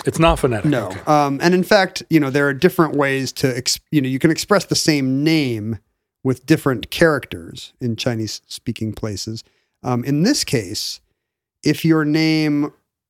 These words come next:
Speaker 2: just had any characters that could be pronounced Guiyu, you would eat at a substantial discount for the, you know, this is their, uh, you know, it's their equivalent of Lobster Fest or Shrimp Fest or whatever at Red Lobster. For, for two days, it's, um,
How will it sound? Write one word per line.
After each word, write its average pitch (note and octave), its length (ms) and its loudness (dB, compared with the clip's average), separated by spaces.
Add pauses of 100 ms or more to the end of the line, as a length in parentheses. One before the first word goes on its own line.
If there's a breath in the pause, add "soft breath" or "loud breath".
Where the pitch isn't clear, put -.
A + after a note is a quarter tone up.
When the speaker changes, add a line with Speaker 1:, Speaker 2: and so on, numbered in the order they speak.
Speaker 2:
just D#3+ 260 0
had D3 280 4
any G#3 240 4
characters C#3 500 2
that C3+ 100 0
could A#2+ 100 -6
be B2 100 -2
pronounced A#2 640 -4
Guiyu, G#2+ 560 -4 (340)
you C3+ 200 0
would B2 300 -4 (220)
eat C#3+ 300 -2 (180)
at B2+ 180 2
a A#2 40 -4
substantial A#2+ 520 -4
discount A2+ 420 -6
for A#2 160 -6
the, E3 140 0
you F#3+ 80 2
know, F3 60 4
this F#3+ 140 0
is E3 120 -2
their, D3 340 2
uh, B2+ 280 0
you C#3+ 120 0
know, C3 220 -2 (480)
it's - 100 -4
their A#3+ 80 8
equivalent G#3+ 340 4
of D#3 80 0
Lobster D#3 460 2
Fest C3 340 0
or C3+ 60 0
Shrimp E3 300 2
Fest C3 280 0
or C#3+ 60 2
whatever C3 300 0
at B2 80 -2
Red C3 180 0
Lobster. A#2 320 -2
For, C3 220 -2
for E3 100 2
two B3 180 6
days, E3 480 2 (680)
it's, C3+ 320 -2
um, A#2 440 -2